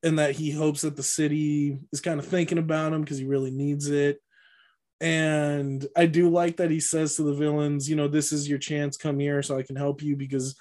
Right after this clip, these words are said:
he goes, "Technically, I could have killed you guys if I <laughs> really wanted to." But I do like that he doesn't really engage with J. Jonah Jameson and just kind of focuses on, on the villains, right?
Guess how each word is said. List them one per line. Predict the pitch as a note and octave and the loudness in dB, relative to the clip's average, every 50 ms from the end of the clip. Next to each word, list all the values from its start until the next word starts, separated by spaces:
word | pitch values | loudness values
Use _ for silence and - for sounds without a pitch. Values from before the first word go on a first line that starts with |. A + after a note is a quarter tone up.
| - - - - - | -20 -20 -8 2 6
he | E3+ | 8
goes, | E3+ D#3 D#3 | 8 8 8
"Technically, | - G#3 A3 G3 G3+ F3+ D#3+ D#3 D#3 D3+ C#3 | 8 8 8 8 6 4 2 2 2 2 2
I | C3+ C#3+ | 0 -2
could | C#3 - F#3 F3 | 2 6 6 6
have | D#3+ C#3 C3+ | 6 4 0
killed | - E3 D#3+ D#3 C#3+ | 0 2 2 2 0
you | C3+ B2+ | -4 -6
guys | B2 B2+ B2 B2 B2 B2+ - | -6 -6 -6 -6 -8 -8 -2
if | - | 0
I | D3 | 0
<laughs> | D3 D3+ - - - | 0 0 0 0 0
really | G#3+ F#3 - - C4 A#3 - - | 0 0 2 0 -2 -2 -2 -2
wanted | F#3+ F3+ F3 - - G#3+ G#3 - - | -2 -4 -4 -2 0 -2 -2 -2 -2
to." | - - - A3+ - - - - - - - A3 - - - - - - - - - - - | -4 -4 -4 -4 -4 -4 -4 -4 -4 -4 -8 -8 -8 -10 -16 -12 -10 -10 -10 -10 -10 -2 4
But | - G#3+ G#3+ | 8 10 10
I | G3+ | 10
do | F#3+ E3+ F#3 A3 A#3 | 10 8 6 4 4
like | A3 A3 A3+ B3 A#3+ | 6 4 4 2 2
that | B3 A3 G#3 | 2 2 2
he | G#3 F#3+ | 2 2
doesn't | E3 D#3 E3+ F3 E3+ F#3 F3 | 2 2 2 2 2 0 -4
really | F3+ F3+ F3 F3+ F3 E3 | -2 -2 0 0 2 2
engage | D3+ C#3+ C#3+ C3+ C#3 C#3 C#3 C#3+ C#3+ | 0 0 0 0 2 2 2 2 0
with | D#3 D3+ D3 | -2 -4 -4
J. | C#3+ D#3 D#3 D3+ | -2 0 0 0
Jonah | D3 D3 D#3 D3+ D3+ D3+ D3 | 0 0 -2 -2 -2 -2 -2
Jameson | D3+ D#3 D#3 D#3 D#3 D3+ - E3 D#3 | -2 -2 -2 -2 -4 -4 -4 -4 -2
and | C#3+ C3+ C3 | -2 -2 -2
just | C3+ C#3 C3+ - | -4 -4 -4 -4
kind | - C#3 C3 | -4 -4 -6
of | B2+ - | -6 -6
focuses | - C3 B2+ A#2+ - B2 - C3+ C3 B2 C3 | -6 -6 -6 -6 -6 -8 -6 -6 -6 -6 -8
on, | A#2 A#2 A2+ G#2+ A2 A2 - _ _ - | -10 -12 -14 -16 -20 -20 -20 _ _ -8
on | C#3 C3+ B2+ A#2+ | -6 -6 -6 -6
the | A#2 | -8
villains, | A#2+ A#2+ A2+ G2+ - - - A2+ A#2+ | -10 -12 -14 -14 -16 -18 -18 -18 -16
right? | A#2 B2 B2 C3 C3+ | -14 -12 -10 -10 -12